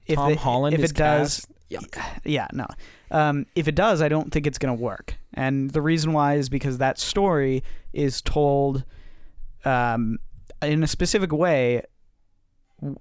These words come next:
Speaker 1: in the game, and it's, it's, it's buffed by these really fun elements of gameplay. You're connected with the characters, but it's also, like,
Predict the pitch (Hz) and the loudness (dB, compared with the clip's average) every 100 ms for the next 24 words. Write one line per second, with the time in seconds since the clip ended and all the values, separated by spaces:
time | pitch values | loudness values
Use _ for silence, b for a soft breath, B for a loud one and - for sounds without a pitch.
0 | - 160 160 135 127 139 175 214 - 147 | -8 0 2 2 2 2 2 0 0 0
1 | 139 - - 156 143 - - - 151 135 | 0 -2 -6 -6 -6 -10 -18 -6 -6 -6
2 | 131 160 156 - - 143 131 123 131 131 | 0 2 4 2 0 0 2 2 0 0
3 | 135 127 151 143 131 147 135 - 139 135 | -2 0 0 2 2 2 0 0 0 0
4 | 127 127 123 123 123 123 - 123 127 - | -2 -4 -6 -4 -2 -2 -2 -2 -2 -4
5 | B B 139 - 147 143 147 131 131 131 | B B -2 0 0 0 -2 -2 -4 -4
6 | - 135 131 - 135 127 131 123 135 135 | -2 0 -2 -2 -2 -2 -4 -4 0 -2
7 | - 131 123 117 | 0 -2 0 -2